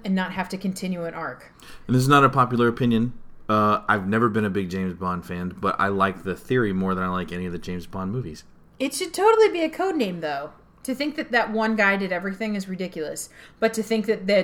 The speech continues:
Speaker 1: top agent gets that code name.
Speaker 2: Also, that's what we should be doing with Indiana Jones.
Speaker 1: I don't agree with that.
Speaker 2: Not that Indiana Jones is a code name.
Speaker 1: No,
Speaker 2: We
Speaker 1: I know
Speaker 2: called
Speaker 1: what
Speaker 2: the
Speaker 1: you
Speaker 2: dog
Speaker 1: mean.
Speaker 2: Indiana.
Speaker 1: I know.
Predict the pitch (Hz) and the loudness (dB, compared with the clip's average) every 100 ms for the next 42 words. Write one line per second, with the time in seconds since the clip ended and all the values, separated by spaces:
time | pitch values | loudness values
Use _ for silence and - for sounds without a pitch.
0 | - - 202 202 214 - - 196 196 214 | 0 -6 2 6 6 4 -2 0 0 0
1 | 226 - - - - - 190 214 208 202 | -2 -6 -18 -20 -20 -12 0 2 2 0
2 | 185 - 190 196 220 226 - 165 131 117 | 0 0 0 2 2 2 4 4 4 2
3 | 120 - 113 110 - 92 92 92 92 87 | 0 0 0 0 -2 -4 -4 -2 -2 -4
4 | 87 82 78 78 80 78 85 - - - | -4 -6 -8 -10 -10 -10 -12 -14 -20 -20
5 | - - _ _ - - - - - _ | -20 -20 _ _ -20 -20 -20 -20 -20 _
6 | - - - - - 320 370 381 269 320 | -20 -20 -20 -16 -8 -6 -4 -6 -8 -8
7 | 359 359 - 240 190 135 165 180 156 147 | -6 -4 -4 -2 2 8 8 6 2 4
8 | 143 143 127 113 120 110 90 - 123 101 | 4 4 2 2 2 2 -2 -6 -4 -4
9 | 85 - 320 311 285 131 135 170 131 113 | -4 -6 -2 0 2 2 6 4 4 2
10 | 117 104 98 85 82 80 196 247 262 233 | 2 2 -2 -4 -6 -8 -6 -2 -2 -2
11 | 240 - - - 330 381 - 381 - 349 | -6 -10 -16 -6 -6 -4 -6 -6 -6 -12